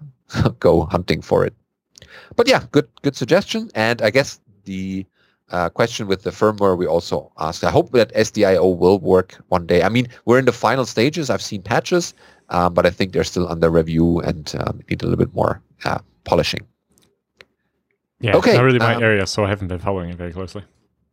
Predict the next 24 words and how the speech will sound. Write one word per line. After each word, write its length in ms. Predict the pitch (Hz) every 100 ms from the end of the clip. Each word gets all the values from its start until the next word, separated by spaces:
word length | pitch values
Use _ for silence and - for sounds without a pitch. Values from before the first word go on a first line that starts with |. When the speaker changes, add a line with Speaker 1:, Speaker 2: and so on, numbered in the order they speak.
| _ _
Speaker 1:
Mm. 200 | 101 98 95 _ _ _ _ _ _ - _
Yeah, 200 | 95 98
but 300 | 107 - -
people 240 | 190 202
are 60 | 120
working 280 | 95 107 107
on 120 | 101
that. 180 | 95 92
It's 160 | 90 -
not, 160 | 87 - _ _ _ _ _ -
there's 240 | 87 82
no 420 | 90 85 82 78 - _ _ _ _
big 160 | 95 90
issue. 280 | 110 - 107
It's 140 | 82
just 240 | - 85 -
a 40 |
matter 260 | 76 76 78
of 140 | 76
time 300 | - - 90
for 180 | 90 95
the 80 | -
developers 580 | - 101 - - 104 -
to, 280 | - 107